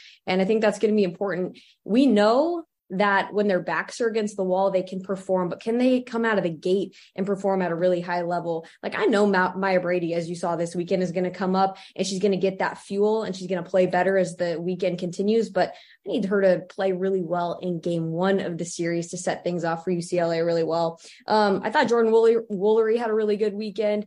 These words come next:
She hits the ball really hard. That young, talented player could be really impactful. Obviously, Amanda, you mentioned it, Aaliyah Jordan back in the lineup.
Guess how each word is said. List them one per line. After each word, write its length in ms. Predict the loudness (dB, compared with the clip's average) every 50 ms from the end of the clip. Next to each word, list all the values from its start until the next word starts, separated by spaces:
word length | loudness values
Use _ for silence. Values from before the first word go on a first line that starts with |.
| -8 -18 _ _
She 180 | -14 -8 -4 -4
hits 180 | -4 -4 -4
the 60 | -4 -2
ball 240 | 0 0 0 2
really 240 | 2 2 2 2 0
hard. 400 | -2 -2 -2 0 0 0 0 -2
That 240 | -4 -6 -6 -6 -4
young, 380 | -4 -2 0 0 -2 -2 -6 -10 -18
talented 560 | -16 -8 -6 -2 -2 -2 -2 -2 -4 -8 -8
player 320 | -6 -4 -2 0 2 0 0
could 160 | -2 -4 -6
be 100 | -6 -4
really 280 | 0 2 2 2 0 -2
impactful. 400 | -4 -4 -4 -4 -6 -4 0 2
Obviously, 640 | 2 2 2 0 -2 -2 -2 -4 -4 -2 -2 -2
Amanda, 360 | 0 0 0 -2 -2 -2 -2 -2
you 140 | -2 -2
mentioned 340 | -4 -4 -4 -4 -2 0 0
it, 120 | 0 0 0
Aaliyah 280 | -2 -2 -2 -2 -2
Jordan 300 | -2 -2 -2 0 -2 0
back 200 | 0 -2 -2 -2
in 60 | -4
the 60 | -6 -6
lineup. 440 | -4 -4 -4 -2 -2 -2 -4 -4